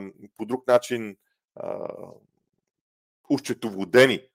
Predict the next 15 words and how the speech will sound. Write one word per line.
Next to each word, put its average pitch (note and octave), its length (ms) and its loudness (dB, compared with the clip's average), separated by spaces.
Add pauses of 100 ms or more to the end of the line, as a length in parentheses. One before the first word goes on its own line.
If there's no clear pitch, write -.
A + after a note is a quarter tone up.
(200)
и B2+ 80 -6
тогава C3 320 8
да A#2+ 80 -2
има C#3 180 0
пари A2+ 140 -4
за G#2+ 120 -10
трансфера. F#2 400 -2
Но F2+ 80 -10
си, - 180 -20
но G#2 140 -12
си G2+ 140 -8
задавам C3+ 260 6
и - 20 -4
следващия F3+ 400 2
въпрос. - 240 -4